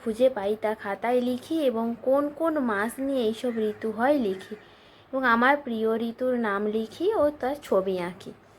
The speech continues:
তো চলো শুরু করি। তো আমরা কটা ঋতুর নাম জেনেছিলাম? ছটা ঋতু। ছটা ঋতু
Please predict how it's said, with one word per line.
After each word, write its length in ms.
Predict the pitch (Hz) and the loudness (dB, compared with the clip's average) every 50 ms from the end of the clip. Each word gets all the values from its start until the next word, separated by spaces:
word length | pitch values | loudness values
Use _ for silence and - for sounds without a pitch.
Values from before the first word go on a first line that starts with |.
| - _ - - | -20 _ -20 -18
তো 60 | - | -8
চলো 280 | - 220 202 220 294 | -6 -2 0 0 0
শুরু 260 | 320 - 311 247 233 220 | 0 0 0 2 2 2
করি। 260 | - 180 170 - 208 - - _ _ _ _ _ _ _ _ _ _ _ _ _ | 2 0 -2 -2 -6 -12 -18 _ _ _ _ _ _ _ _ _ _ _ _ _
তো 60 | - 247 | -10 -6
আমরা 360 | 240 233 233 240 240 262 269 269 | -4 -2 0 2 2 2 2 4
কটা 340 | 240 220 214 214 214 262 262 | 6 6 6 6 6 4 2
ঋতুর 380 | 254 247 233 226 - 254 254 | 2 2 0 0 0 0 0
নাম 300 | 254 247 226 220 240 247 | 2 2 2 2 2 2
জেনেছিলাম? 600 | 240 247 233 240 247 240 - 254 196 294 370 427 | 2 0 0 0 -2 -2 0 2 4 6 6 4
ছটা 500 | 415 - - 269 220 202 208 208 220 226 | 2 0 0 2 2 2 2 0 0 0
ঋতু। 340 | 214 208 196 196 - - 196 | 0 -2 -4 -6 -8 -12 -14
ছটা 360 | 196 - - 220 214 214 233 | -12 -8 -8 -8 -4 -4 -2
ঋতু 340 | 233 226 226 220 - 247 240 | -2 -2 -4 -4 -4 -6 -6